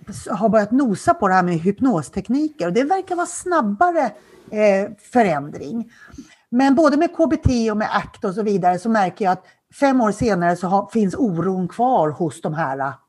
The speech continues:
eh, klienterna eller patienterna. Jag, jag behandlar ju ingen för jag kan inte det här.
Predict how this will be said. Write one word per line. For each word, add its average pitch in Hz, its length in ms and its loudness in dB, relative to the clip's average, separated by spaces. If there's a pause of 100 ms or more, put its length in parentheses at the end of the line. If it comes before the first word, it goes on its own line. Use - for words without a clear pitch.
eh, 156 180 -8
klienterna 160 520 -6
eller 151 100 -8
patienterna. 165 640 -8
Jag, 233 180 -2
jag 214 260 6
behandlar 165 400 2
ju 160 80 0
ingen 151 200 -6
för - 80 -10
jag 165 100 -8
kan 156 220 -4
inte 147 200 -10
det 143 60 -8
här. 160 240 -8